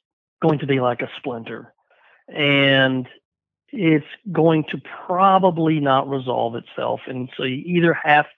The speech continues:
to just accept it for what it is, uh, and how you have to manage that, or you have to consider moving on, right, to where that issue or issues, you know, like the ones that we were facing,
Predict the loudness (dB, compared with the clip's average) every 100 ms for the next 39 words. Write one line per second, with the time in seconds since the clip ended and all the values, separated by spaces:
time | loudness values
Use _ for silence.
0 | -10 -4 -2 -2 -4 -8 -12 -20 _ -4
1 | -4 -8 -12 -14 0 0 2 -4 -2 0
2 | 2 0 2 4 2 0 -8 -20 _ _
3 | _ _ -2 2 4 2 -2 -6 -4 -2
4 | -2 0 0 0 -6 -6 -8 -10 -8 -4
5 | -2 -2 -4 -2 0 0 -4 _ _ _
6 | _ _ 0 0 2 2 2 0 -6 -6
7 | -8 -4 -4 -4 -6 -10 _ _ -2 2
8 | 2 4 2 0 -6 -12 0 2 2 -2
9 | -8 -2 2 2 2 -2 -4 _ _ _
10 | _ -4 -4 -2 0 2 2 0 -2 -2
11 | -2 0 0 -4 -12 _ _ _ _ -4
12 | 0 0 0 0 2 2 0 0 0 0
13 | 0 -4 -4 -8 -8 -10